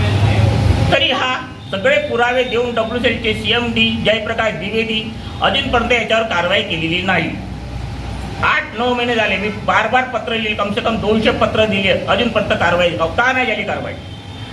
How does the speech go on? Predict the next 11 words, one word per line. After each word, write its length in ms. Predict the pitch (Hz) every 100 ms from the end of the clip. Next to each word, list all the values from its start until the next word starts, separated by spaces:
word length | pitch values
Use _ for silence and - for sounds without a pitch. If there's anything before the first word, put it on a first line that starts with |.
| - - - - 196
कंपनीच्या, 480 | 196 277 285 294
कंपनीचे 680 | 277 - - 202 247 262 269
जे 80 | 269
अपॉइंटमेंट 540 | 220 - 269 285 285
ऑर्डर 200 | 262 254
राहते, 280 | 254 226 254
त्यात 120 | 269
स्पष्ट 440 | 269 - 240 240 285
लिहिलं 240 | 277 269
आहे 200 | 233 - - - - - - - - -
का, 320 | 233 247 269